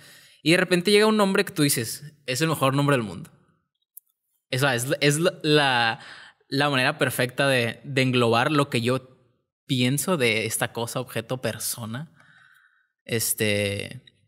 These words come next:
y sí, de, ese click fue instantáneo con Oscar y yo. Desde que lo planeamos ya se quedó. Sí, me acuerdo que siempre, desde un inicio estuvo como que esa intuición. Y pues ya, respondiendo, siendo más puntual en la pregunta,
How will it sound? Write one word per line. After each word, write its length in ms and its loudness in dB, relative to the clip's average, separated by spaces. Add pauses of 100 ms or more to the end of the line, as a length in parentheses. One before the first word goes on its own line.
(440)
y 140 -2
sí, 260 -8 (240)
de, 560 0
ese 280 -2
click 260 -2
fue 580 0
instantáneo 520 -4
con 100 -6
Oscar 260 -8
y 80 -4
yo. 180 -6 (420)
Desde 180 -6
que 80 -4
lo 80 -2
planeamos 400 -4
ya 340 -10 (420)
se 140 -4
quedó. 260 -10 (540)
Sí, 200 2
me 80 4
acuerdo 300 0
que 120 -2
siempre, 540 -2
desde 220 -4
un 60 -2
inicio 180 0
estuvo 280 0
como 220 -2
que 100 -6
esa 500 -4 (640)
intuición. 720 0 (360)
Y 100 -8
pues 160 -4
ya, 400 -4 (420)
respondiendo, 720 -2
siendo 200 -4
más 180 -4
puntual 360 -2
en 60 -2
la 120 -4
pregunta, 500 -8